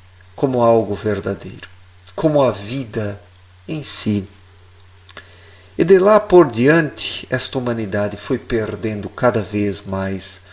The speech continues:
o seu rumo porque falta o contato com a essência. A essência que é o espírito. A essência que deve orientar,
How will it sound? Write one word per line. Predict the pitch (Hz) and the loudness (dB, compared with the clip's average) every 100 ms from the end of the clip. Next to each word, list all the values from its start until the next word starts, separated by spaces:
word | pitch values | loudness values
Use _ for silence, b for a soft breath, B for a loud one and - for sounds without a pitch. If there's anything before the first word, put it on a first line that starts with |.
| B B | B B
o | - | -4
seu | - 185 | 2 4
rumo | 156 110 127 135 120 | 4 0 -4 -4 -4
porque | 123 110 - | -6 -8 -10
falta | 113 - - 104 104 - 104 90 B B | -10 -6 -2 0 -2 -4 -14 -14 B B
o | - 92 | -12 -10
contato | - 113 98 - 92 87 - - - - - - - | -6 -6 -6 -6 -6 -6 -10 -16 -18 -20 -20 -20 -20
com | - 110 101 | -8 -4 0
a | 101 | 0
essência. | 101 - - 98 95 - - - - - - - - B B B | 2 2 2 0 -4 -6 -6 -8 -20 -20 -20 -20 -20 B B B
A | 113 | -2
essência | 113 - - - 135 135 113 - 101 | 2 2 4 4 2 2 -2 0 -2
que | - - 101 | -4 -2 2
é | 101 95 b b b b b | 2 -2 b b b b b
o | - | -6
espírito. | 110 - - 110 104 95 - - - - - b b b b | 0 0 0 -6 -6 -6 -10 -16 -18 -20 -20 b b b b
A | - | 2
essência | 131 - - 202 - - | 4 6 6 4 2 0
que | 131 | 2
deve | 113 113 104 107 - | 4 4 0 -10 -8
orientar, | 113 107 104 98 98 - 98 90 92 | -4 -4 -4 -6 -10 -8 -6 -4 -6